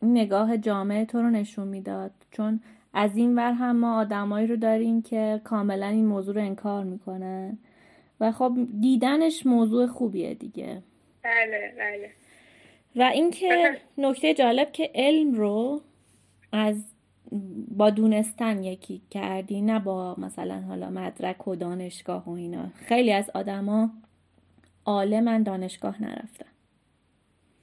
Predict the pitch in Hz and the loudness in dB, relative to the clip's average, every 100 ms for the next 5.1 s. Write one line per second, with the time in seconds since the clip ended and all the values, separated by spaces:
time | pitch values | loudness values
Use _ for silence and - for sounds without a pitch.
0 | _ 214 233 247 226 214 214 214 214 202 | _ 0 2 2 0 -2 -2 -2 -4 -10
1 | 202 202 202 _ _ - - _ - 359 | -8 -10 -12 _ _ -20 -20 _ 0 2
2 | 466 359 381 392 370 403 427 339 294 277 | 2 -2 -2 -2 0 -2 -2 0 0 0
3 | 302 339 285 339 359 370 359 330 269 _ | -2 -4 2 2 2 -2 -2 -2 -10 _
4 | _ _ _ _ _ - 233 240 233 233 | _ _ _ _ _ -2 2 4 6 4